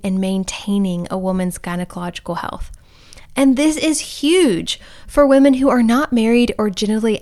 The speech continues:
active, but are looking for ways to understand their body and their health. So Creighton is for everyone, and that's one of the things I love about it. And this is one of the huge things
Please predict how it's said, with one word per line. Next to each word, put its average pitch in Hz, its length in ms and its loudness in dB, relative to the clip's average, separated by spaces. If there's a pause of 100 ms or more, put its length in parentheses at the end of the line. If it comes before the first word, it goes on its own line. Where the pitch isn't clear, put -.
active, 190 640 -2 (460)
but 269 200 2
are 269 320 2
looking 254 460 0
for 311 220 -2
ways 220 400 0
to - 200 -8
understand 233 800 0 (480)
their 247 120 2
body 226 500 -2
and 277 140 2
their 294 80 2
health. 381 500 0 (260)
So 294 300 2 (100)
Creighton 339 400 -2
is 285 200 -4
for - 220 -8 (100)
everyone, 208 600 -2
and 208 80 -6
that's 226 180 -8
one 226 80 -2
of 214 80 -6
the 220 60 -16
things 226 240 -4
I 226 60 -8
love 220 240 -6
about 190 260 -12
it. - 160 -14 (840)
And 247 100 0
this 254 140 0
is 262 160 0
one 254 100 2
of 254 60 2
the 247 80 4
huge 302 560 2
things 214 480 -2